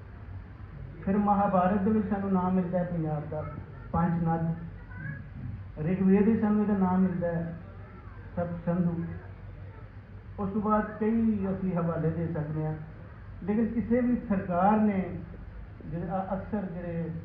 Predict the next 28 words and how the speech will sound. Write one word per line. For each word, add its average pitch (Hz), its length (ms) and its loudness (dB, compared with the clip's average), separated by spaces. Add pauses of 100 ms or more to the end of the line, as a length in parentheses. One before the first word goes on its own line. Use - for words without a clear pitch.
(120)
ਧਰਤੀਆਂ 156 460 -4
ਦੇ 165 140 -4
ਉੱਤੇ 156 180 -4
ਨਾਂ 160 440 -4 (120)
ਰੱਖੇ 147 300 -4
ਗਏ, 160 260 -4 (460)
ਉਹ 214 80 -2
ਬਾਅਦ 220 360 4
ਵਿੱਚ 208 260 0
ਰੱਖੇ 165 280 -4
ਗਏ। 180 300 0 (360)
ਲੇਕਿਨ 196 280 2
ਇੱਥੇ 226 180 2 (240)
ਜਦੋਂ 214 140 4
ਬਾਹਰ 220 320 8
ਵਾਲੇ 220 240 6
ਆਉਂਦੇ 208 300 4
ਸਨ 214 160 8
ਤਾਂ 214 160 6
ਜੋ 190 200 8
ਵੇਖਦੇ 190 380 6
ਸਨ, 208 220 2
ਉਹ 208 160 0
ਪੰਜਾਬ 190 460 0
ਨੂੰ 202 140 -2
ਨਾਂ 196 100 -2
ਉਹੀ 190 280 -2
ਆਖਦੇ। 170 280 -8